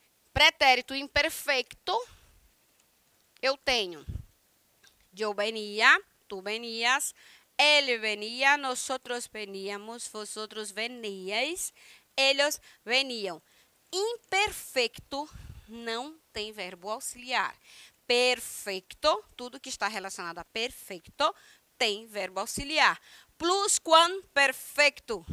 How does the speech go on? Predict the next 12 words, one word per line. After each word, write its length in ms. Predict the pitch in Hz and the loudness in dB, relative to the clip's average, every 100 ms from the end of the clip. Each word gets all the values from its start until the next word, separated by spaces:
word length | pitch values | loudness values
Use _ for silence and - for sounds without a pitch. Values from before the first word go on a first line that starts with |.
| - | -12
Então, 260 | - 220 | -2 -2
eu 120 | 214 233 | 0 -4
tenho 440 | 240 226 262 392 - | -4 -4 -4 -10 -16
o 100 | 302 | -16
verbo 280 | 294 226 220 | -2 0 2
auxiliar. 640 | 220 - 294 392 294 170 - - - - _ | -2 -4 -6 0 2 2 0 -20 -20 -20 _
Yo 220 | 202 226 226 | -6 0 6
había 560 | 254 269 320 381 381 | 6 6 0 4 4
venido, 600 | 277 214 202 196 202 208 262 320 359 - - | 4 -2 -4 -8 -6 0 4 4 2 -8 -16
tú 160 | - 214 | -10 0
habías 640 | 190 185 202 220 220 214 | 0 0 -4 -2 0 0
venido, 600 | 196 220 285 240 247 285 | -4 -8 -8 -8 -8 -10